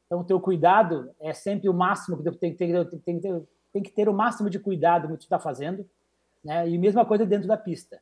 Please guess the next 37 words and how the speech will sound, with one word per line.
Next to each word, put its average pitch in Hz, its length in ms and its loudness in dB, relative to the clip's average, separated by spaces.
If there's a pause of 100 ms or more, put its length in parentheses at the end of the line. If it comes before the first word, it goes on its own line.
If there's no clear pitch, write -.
(500)
Então 170 140 -8
tu 170 80 -14
tem 202 100 -2
que - 60 -10
fazer 202 200 0
tudo 233 220 -4
com 208 120 -4
muita 220 460 0
segurança, 190 640 -2
usar 175 180 2
os 196 100 -2
equipamentos 202 720 -2
certos, 202 600 2 (460)
um 165 100 -10
capacete 208 640 4
certo, 190 600 2
um 160 100 -8
cinto 190 340 0
de - 80 -8
segurança 190 480 2
correto. 180 720 2 (540)
Isso 180 320 0
é 262 180 6
tanto 208 320 0
na, 160 380 0 (240)
na 170 160 4
pista 190 260 -4
como 196 220 -2
na 190 100 0
rua 175 240 2
também, 151 320 -2
né? 143 120 -8
Então, 208 360 0 (840)
é 151 120 -2
um 180 300 -2
primeiro, 185 460 0
um, 143 240 -6